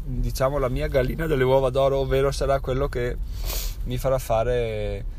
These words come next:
mi farà fare un gran passo nella mia vita di indipendenza finanziaria. Perché? Per, non perché io abbia già idea di cosa vendere o di come monetizzarlo, ma perché sento che mi dà gioia, eh,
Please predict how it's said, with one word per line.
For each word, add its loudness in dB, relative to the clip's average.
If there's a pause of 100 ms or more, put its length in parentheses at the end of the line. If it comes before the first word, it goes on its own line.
(840)
mi -4
farà -2
fare 0
un 0
gran 0
passo -2
nella -4
mia -4
vita -2
di -4
indipendenza -6
finanziaria. -2
Perché? -4 (580)
Per, -4
non -2
perché -2
io 2
abbia -2
già -2
idea 4
di -6
cosa 0
vendere -2
o -2
di -2
come -2
monetizzarlo, 0
ma -2
perché -2
sento -2 (840)
che -2
mi -2
dà 4
gioia, 0
eh, -4